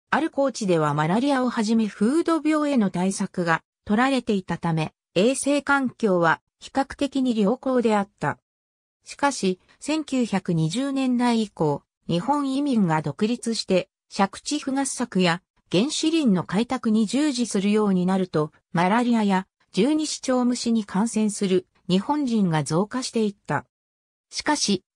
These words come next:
当時の移民の間で医師の資格を持った者はほとんどいなかったため、薬剤師、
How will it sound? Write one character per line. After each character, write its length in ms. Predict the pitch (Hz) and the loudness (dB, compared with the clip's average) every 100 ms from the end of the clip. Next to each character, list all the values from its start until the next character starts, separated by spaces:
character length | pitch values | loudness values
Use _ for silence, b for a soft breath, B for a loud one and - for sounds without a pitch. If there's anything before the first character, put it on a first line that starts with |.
| - | -6
当 180 | 320 339 | 0 0
時 160 | 254 214 | 2 2
の 140 | 175 | 2
移 140 | 170 | 2
民 240 | 196 269 262 | 2 0 -2
の 160 | 277 | 0
間 320 | 247 277 269 269 | 0 0 0 0
で 120 | 254 | 0
医 120 | 247 | 0
師 160 | - 233 | 0 0
の 120 | 185 | 0
資 140 | - | -2
格 340 | - 240 233 240 | -6 -4 0 2
を 60 | |
持 140 | 208 214 | 2 0
っ 40 | |
た 200 | - 190 | -2 0
者 260 | 175 170 147 | 2 2 0
は 160 | 143 _ _ _ | -2 _ _ _
ほ 140 | 190 | -4
と 180 | 233 302 | -2 -2
ん 60 | |
ど 100 | 247 | 0
い 80 | 185 | 2
な 140 | 190 247 | 0 0
か 80 | |
っ 100 | 220 - | -4 -4
た 140 | 180 | -6
た 160 | - 165 | -2 -2
め、 180 | 156 - _ - | -2 -6 _ -4
薬 260 | 180 - | -4 -2
剤 200 | 247 240 | -2 0
師、 260 | 202 165 | 0 -4